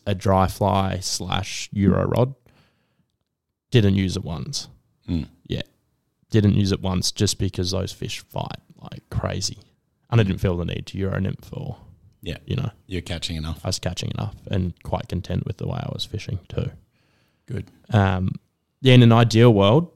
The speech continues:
Speaker 1: I'd take those two six weights and I'd probably chuck a five weight in there too,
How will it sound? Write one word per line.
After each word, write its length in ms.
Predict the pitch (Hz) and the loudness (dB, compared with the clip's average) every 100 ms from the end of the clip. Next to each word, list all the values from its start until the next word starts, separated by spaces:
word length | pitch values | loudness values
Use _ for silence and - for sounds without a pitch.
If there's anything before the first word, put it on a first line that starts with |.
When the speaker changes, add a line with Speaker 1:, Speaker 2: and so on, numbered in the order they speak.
| _ 92 | _ -6
Speaker 1:
I'd 180 | 98 | -4
take 220 | - 101 - | -2 -2 0
those 200 | 95 - | -2 0
two 140 | 95 | -4
six 280 | - - - | -4 -8 -4
weights 300 | 92 - - | -4 -4 -6
and 100 | 101 | -2
I'd 140 | 92 90 | -2 -2
probably 260 | 90 90 | -4 -4
chuck 260 | 90 95 87 | -6 -8 -8
a 40 | |
five 320 | 92 90 90 87 | -6 -6 -6 -8
weight 220 | 90 - - | -10 -10 -6
in 160 | 95 | -4
there 160 | 90 87 | -4 -6
too, 360 | - 90 98 | -6 -8 -8